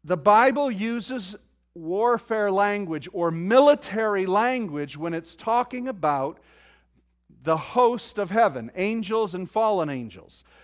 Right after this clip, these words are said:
They're called hosts. That's a Greek word for a military unit. All right? And so they are, in fact,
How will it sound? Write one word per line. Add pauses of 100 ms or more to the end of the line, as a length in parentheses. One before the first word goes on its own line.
(140)
They're
called
hosts. (260)
That's
a
Greek
word (240)
for
a
military
unit. (560)
All
right? (360)
And
so
they
are,
in
fact,